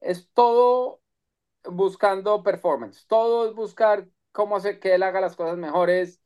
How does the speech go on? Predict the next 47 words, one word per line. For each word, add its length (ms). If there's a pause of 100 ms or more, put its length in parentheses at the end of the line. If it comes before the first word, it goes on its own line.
(380)
Esta 300
semana 320
fue 140
la, 180
pues, 140
del 160
test 200
para 220
la 120
semana 240
pasada 240
fue 80
muy 120
complicado 420
porque 140
estuve 180
muy 140
enfermo, 760 (360)
entonces, 720
eh, 220 (100)
tuvo 200
bajo 180
mucha 400
presión 260
las 140
pocas 300
vueltas 360
que 160
dio 220
y 100
todo, 300
pero 280 (240)
la 80
verdad 240
fue 120
un 80
buen 140
ejercicio, 480
encontramos 420
unas 200
cosas 280
nuevas 240
en 100
el 120
carro, 400
se 120
hizo 440